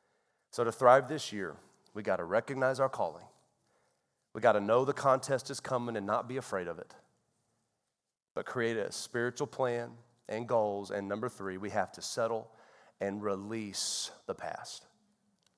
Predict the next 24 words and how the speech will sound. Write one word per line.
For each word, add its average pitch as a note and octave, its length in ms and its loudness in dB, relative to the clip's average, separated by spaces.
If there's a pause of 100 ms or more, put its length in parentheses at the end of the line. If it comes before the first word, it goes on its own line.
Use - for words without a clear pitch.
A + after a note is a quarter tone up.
(1160)
We A#2+ 80 -6
gotta A#2+ 160 4
settle C#3+ 320 4
and C3+ 100 0
release B2+ 240 -4
the B2 80 -10
past. G#2+ 520 0 (1000)
Philippians C#3+ 460 0
three C3+ 240 -2
three C3+ 360 -2
says, A2+ 260 -4
"Brothers B2+ 380 2
and A2 80 -8
sisters," - 560 -6 (600)
Paul's B2 240 -2
saying, C3 220 0
"I, A#2 120 2 (140)
I've B2+ 200 4
not D#3 260 6
achieved B2+ 720 -6 (300)
all B2+ 220 4
of G#2+ 80 -6
it G#2 120 -8
yet. F#2+ 240 -6